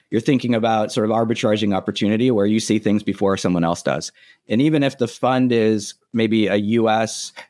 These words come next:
um, mandated fund in the, in the early days, the global opportunity shows you what's going on, maybe, um, in, in, in an early way in other areas. So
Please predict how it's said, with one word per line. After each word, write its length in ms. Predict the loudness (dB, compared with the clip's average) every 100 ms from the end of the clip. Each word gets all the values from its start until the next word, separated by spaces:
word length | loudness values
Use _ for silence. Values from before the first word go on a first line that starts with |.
| _
um, 480 | -4 -2 0 -2 -4 -6
mandated 760 | -2 0 0 0 2 2 0
fund 240 | 0 0 0
in 140 | 0
the, 260 | 0 -2 -2
in 120 | -4
the 80 | -2
early 340 | 0 2 2
days, 460 | 2 2 0 -4 -12 _ _ _
the 100 | -4
global 440 | 0 2 2 2
opportunity 800 | 2 0 -2 -2 0 2 2 0 -2
shows 500 | -6 0 2 2 2
you 140 | 2
what's 160 | 0 -2
going 320 | -2 0 0
on, 380 | 0 0 0 -2
maybe, 500 | -2 0 2 0 -2 _ _
um, 240 | -2 -2 -2
in, 420 | 0 2 0 -2 _ _ _ _ _
in, 340 | 0 2 0
in 160 | 0 -2
an 140 | -2 -2
early 400 | 0 0 2 2
way 320 | 2 2 2
in 200 | 0 -2
other 300 | 0 2 0 0
areas. 400 | 2 2 0 0
So 360 | 2 2 -2